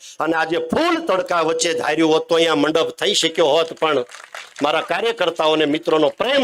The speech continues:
જે આપના પ્રત્યે જે છે એના માટેની લાગણી પ્રદર્શિત કરવા માટે કાર્યક્રમ અહીંયા થયો છે. ભૂતકાળની અંદર કૌશિકભાઈથી લઈ, રાજેશભાઈ કાબરિયાથી લઈને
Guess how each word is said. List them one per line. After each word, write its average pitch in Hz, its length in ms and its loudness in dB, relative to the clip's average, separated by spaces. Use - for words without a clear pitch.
જે 175 80 2
આપના 156 360 -2
પ્રત્યે 160 380 -2
જે 160 100 2
છે 156 80 0
એના 151 220 0
માટેની 147 400 2
લાગણી 208 460 0
પ્રદર્શિત 165 460 -2
કરવા 151 320 2
માટે 151 180 0
કાર્યક્રમ 147 400 -2
અહીંયા 151 260 0
થયો 139 300 2
છે. 87 80 -10
ભૂતકાળની 240 600 2
અંદર 254 180 2
કૌશિકભાઈથી 247 760 0
લઈ, 254 200 4
રાજેશભાઈ 240 580 0
કાબરિયાથી 247 580 0
લઈને 254 200 4